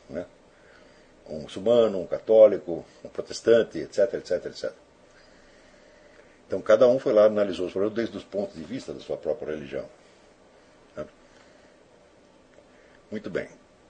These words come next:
Daí depois me convidou, falou, "Olha, hoje nós vamos ter um en-, encontro, uma reali-, uma, vamos, um majlis." Majlis é um,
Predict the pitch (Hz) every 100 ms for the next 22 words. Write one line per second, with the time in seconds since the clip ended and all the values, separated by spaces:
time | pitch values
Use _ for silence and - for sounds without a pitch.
0 | _ - 127 139 147 139 143 143 143 120
1 | 104 123 78 65 92 104 120 110 110 110
2 | 98 98 120 120 - - 123 117 - 208
3 | 214 - 127 - _ _ _ _ _ 80
4 | 92 95 95 104 90 85 85 82 71 62
5 | - - _ _ _ _ _ _ _ -
6 | - - - - - - 170 127 98 98
7 | 104 - - - 95 135 127 110 117 85